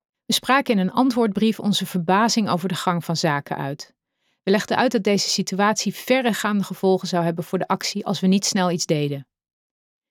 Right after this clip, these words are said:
Veertien lange, frustrerende dagen na de eerste e-mail van Jaap werden Karel en ik uiteindelijk uitgenodigd voor een gesprek met twee bestuursleden van Eurocollecte.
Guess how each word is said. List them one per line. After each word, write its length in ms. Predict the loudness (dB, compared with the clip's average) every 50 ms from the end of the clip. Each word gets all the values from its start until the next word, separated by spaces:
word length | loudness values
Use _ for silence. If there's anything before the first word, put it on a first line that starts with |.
| _ _ _ _ _ _ _ _
Veertien 720 | -20 -6 -2 0 2 2 2 0 0 2 2 4 4 4
lange, 420 | 4 4 4 4 4 4 4 2 0
frustrerende 800 | -2 -4 -6 -6 -6 -4 -2 0 0 2 4 4 4 2 2
dagen 400 | 2 2 2 2 2 0 0 0
na 240 | 2 2 2 2 0
de 80 | 0 0
eerste 340 | 0 0 0 0 -2 -2 0
e-mail 380 | 2 4 4 4 4 2 0
van 180 | 0 0 0 2
Jaap 380 | 2 4 4 2 2 0 -4 -12 -20 -20 _ _ _ _ -2
werden 180 | 0 0 0 0
Karel 320 | 0 0 2 2 2 2
en 120 | 2 2 2
ik 180 | 0 0 -2
uiteindelijk 540 | -4 -4 -4 -2 0 2 2 4 4 2 2
uitgenodigd 640 | 0 0 0 0 0 0 0 0 0 0 -2 -4 -8
voor 160 | -8 -6 -6
een 60 | -6
gesprek 500 | -6 -8 -10 -12 -4 -2 -2 -2 0 -2
met 140 | -4 -4 -4
twee 280 | -4 0 0 2 2 2
bestuursleden 720 | 0 -2 -4 -2 0 0 0 2 2 2 2 2 0 0
van 200 | -2 -4 -2 -2
Eurocollecte. 760 | -2 -2 -2 -2 -4 -4 -4 -4 -4 -4 -6 -8 -12 -12